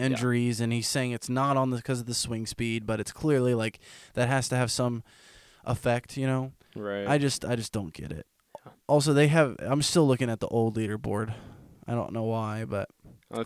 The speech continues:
Speaker 2: it's on the P G A Tour app. It has a
Speaker 1: Are you
Speaker 2: list of the field.
Speaker 1: You talking the fantasy? Or
Speaker 2: No, just P G A Tour app.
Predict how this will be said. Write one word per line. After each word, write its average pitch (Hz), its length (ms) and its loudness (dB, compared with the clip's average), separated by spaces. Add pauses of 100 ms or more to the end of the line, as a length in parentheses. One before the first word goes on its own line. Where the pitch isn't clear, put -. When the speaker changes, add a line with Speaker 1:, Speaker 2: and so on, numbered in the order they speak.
(240)
Speaker 2:
it's 113 300 -8
on 127 160 -2
the 104 60 -6
P 101 160 -8
G 98 100 -8
A 92 60 -8
Tour 92 420 -12 (160)
app. 92 300 -16 (600)
It 92 280 -12 (160)
has 95 500 -16 (320)
a - 80 -16
Speaker 1:
Are - 220 -16
you 127 80 -4
Speaker 2:
list - 160 -10
of 95 80 -12
the 92 80 -14
field. 92 440 -16
Speaker 1:
You - 100 -8
talking 127 260 2
the 110 80 -4
fantasy? 135 640 -4 (1200)
Or 120 100 0
Speaker 2:
No, 95 380 0
just - 260 -12
P 98 140 -8
G 95 160 -8
A - 20 -8
Tour 98 340 -14
app. 101 300 -14